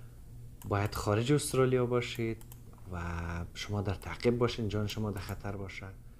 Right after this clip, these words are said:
و جزئیات بیشترش هم در اینجا، آه، ذکر شده که به شما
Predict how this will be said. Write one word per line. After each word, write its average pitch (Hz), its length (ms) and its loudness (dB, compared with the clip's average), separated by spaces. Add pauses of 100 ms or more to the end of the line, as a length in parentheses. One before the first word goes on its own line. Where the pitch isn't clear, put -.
(320)
و 123 100 2
جزئیات 123 420 2
بیشترش 107 520 -2
هم 107 340 -6
در 92 120 -10
اینجا، 104 460 -4 (800)
آه، 87 340 -8
ذکر 87 300 -8
شده - 260 -8
که - 180 -14
به 90 120 -8
شما 98 500 -6